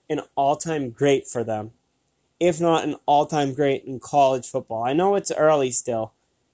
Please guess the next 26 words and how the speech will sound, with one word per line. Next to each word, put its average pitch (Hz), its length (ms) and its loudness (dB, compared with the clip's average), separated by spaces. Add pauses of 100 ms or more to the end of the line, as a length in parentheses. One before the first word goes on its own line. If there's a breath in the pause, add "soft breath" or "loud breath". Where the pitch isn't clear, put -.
(180)
but 147 100 2
I'm 147 120 4
gonna 156 100 2
put 156 180 -8
that 139 140 4
out 135 180 2
there. 117 140 -6
He 139 200 -4
could 190 200 -4
be 165 180 0
one 139 220 0
of 131 100 0
the 117 160 -6 (500)
best 151 320 2
players 131 320 -2
coming 123 260 -4
into 123 160 -6
the 123 100 -6
league 120 420 -4 (320)
in 120 320 -6 (500)
three 143 180 -2
years. 165 440 -2 (1800 soft breath)
Number 180 300 2
two, 202 380 2
Ohio 160 400 4
State. 131 380 -2